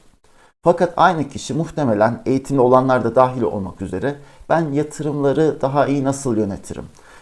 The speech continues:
ya da tasarrufları daha etkin bir şekilde nasıl yaparım?" diye hiç kafa yormuyor. Hatta "Ben parayı sevmem." diyen birçok kişi var. Fakat parayı sevmesek de kazandığımız para,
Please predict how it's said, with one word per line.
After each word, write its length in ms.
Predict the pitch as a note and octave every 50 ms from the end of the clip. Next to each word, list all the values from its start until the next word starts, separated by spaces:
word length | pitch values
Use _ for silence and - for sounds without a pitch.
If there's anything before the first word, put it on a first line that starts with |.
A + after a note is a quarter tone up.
| _ _ -
ya 140 | A#2+ B2+ G#2+
da 140 | C3+ B2+ C3
tasarrufları 680 | - C#3 C3+ - D3 C#3 C#3+ C#3 C#3 - C#3 C#3 C#3 C3+
daha 180 | C3+ C#3+ C#3
etkin 240 | C3 C3 - - B2+
bir 60 | A#2+
şekilde 320 | - C3+ - A#2+ A#2+ B2 A#2
nasıl 300 | C#3+ D3+ D3+ - B2 A#2
yaparım?" 420 | A#2 A2 A2+ A2+ G#2 G#2 G#2+ A2
diye 240 | C3 C#3+ C3+ D#3+ - -
hiç 200 | F3 E3+ - -
kafa 240 | - A2 G2+ - C#3+
yormuyor. 480 | C3+ B2+ A2+ G#2 F2 D#2+ D2 - G#2 B2+ - - - - -
Hatta 320 | - B2+ C3+ - - C3 B2+
"Ben 220 | C3+ B2+ B2+ B2+
parayı 240 | - C3+ B2 B2 B2+
sevmem." 540 | B2+ - - B2+ A#2+ A#2 A#2 A#2 A2+ G#2 G2
diyen 200 | G2 A2 B2 C3 B2+ - - - - - -
birçok 340 | B2+ B2+ B2+ - A2 - -
kişi 220 | - - - A#2
var. 100 | A#2+ G#2+ -
Fakat 340 | - C#3 C#3 A#2+ G#2 - - - - - - -
parayı 240 | - C#3+ C3+ C#3+ C3+
sevmesek 680 | C#3 - D3 C#3+ B2+ G#2+ G2 - - F2+ - - -
de 160 | D3 E3 E3+ E3+ - - - _ -
kazandığımız 640 | - B2+ A#2+ G#2 B2 B2+ B2 A2+ A2 A2 G#2+ - - -
para, 380 | B2 A2+ G#2 G2+ G#2+ A2 B2